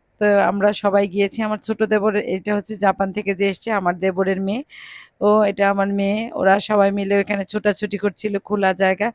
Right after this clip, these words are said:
খুব মজা করছিল। এখানে কিন্তু আমাদের প্রত্যেক বছর বৈশাখ মাসে প্রায় আড়াইশো থেকে তিনশো পাঠা বলি হয়। অনেক দূর দূরান্ত থেকে মানুষ আসে আমাদের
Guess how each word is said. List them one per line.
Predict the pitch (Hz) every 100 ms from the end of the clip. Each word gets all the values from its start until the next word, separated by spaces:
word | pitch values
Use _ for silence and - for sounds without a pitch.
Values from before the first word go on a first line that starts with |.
| - - - - _
খুব | 220 220 - - _ _ -
মজা | 202 196 202
করছিল। | 214 - 208
এখানে | 202 214 233 214
কিন্তু | 220 220
আমাদের | 208 202 202
প্রত্যেক | - - 214 - 220 -
বছর | 214 220
বৈশাখ | 185 202 214 190
মাসে | 196 - 208
প্রায় | 196 196 196 - - - - - -
আড়াইশো | 214 220 196 226
থেকে | 226 233
তিনশো | 240 196 220
পাঠা | 202 208 190
বলি | 196 208
হয়। | 196 196 311 - - -
অনেক | - 220 202
দূর | 185 208
দূরান্ত | 202 214 208
থেকে | 208 208 202
মানুষ | 202 196 185
আসে | 202 -
আমাদের | 196 196 185 208